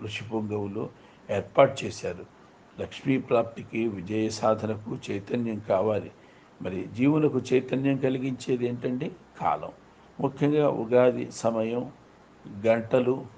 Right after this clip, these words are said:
రోజులు, వారాలు, పక్షాలు, నెలలు, ఋతువులు, ప్రాణులు కాలస్వరూపమైన సంవత్సరంలో నివసిస్తూ ఉంటాయి. కాబట్టి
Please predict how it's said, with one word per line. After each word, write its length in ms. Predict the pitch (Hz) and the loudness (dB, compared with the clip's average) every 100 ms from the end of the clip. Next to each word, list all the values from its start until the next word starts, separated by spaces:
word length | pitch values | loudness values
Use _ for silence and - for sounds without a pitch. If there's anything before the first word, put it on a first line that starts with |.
| - | -12
రోజులు, 460 | 110 110 110 113 123 | -2 -2 0 -2 -2
వారాలు, 640 | 120 104 107 113 113 123 107 | 4 4 6 2 2 -2 -4
పక్షాలు, 540 | 104 - 107 107 123 - - | -8 0 0 0 -8 -12 -8
నెలలు, 500 | 107 107 104 104 120 123 | -4 -2 -2 -4 -6 -10
ఋతువులు, 500 | 123 117 98 104 143 - - - - | -12 -10 -8 -6 -8 -10 -20 -20 -6
ప్రాణులు 500 | 110 107 107 104 - - - | 2 2 2 -2 -6 -10 -2
కాలస్వరూపమైన 1000 | 110 113 113 - 110 107 113 104 104 101 | 2 2 0 -2 -2 -2 -2 -2 -2 -6
సంవత్సరంలో 800 | 92 - 98 101 - 113 98 120 - - - - - | -8 -8 -8 -10 -12 -10 -8 -10 -12 -20 -20 -20 -12
నివసిస్తూ 640 | 120 120 107 117 104 - 123 | -6 -4 -4 -8 -12 -10 -8
ఉంటాయి. 460 | 98 92 - 92 - - - - - | -8 -10 -6 -8 -8 -18 -20 -16 0
కాబట్టి 720 | 131 143 143 - 117 120 | 2 2 0 -4 -4 -4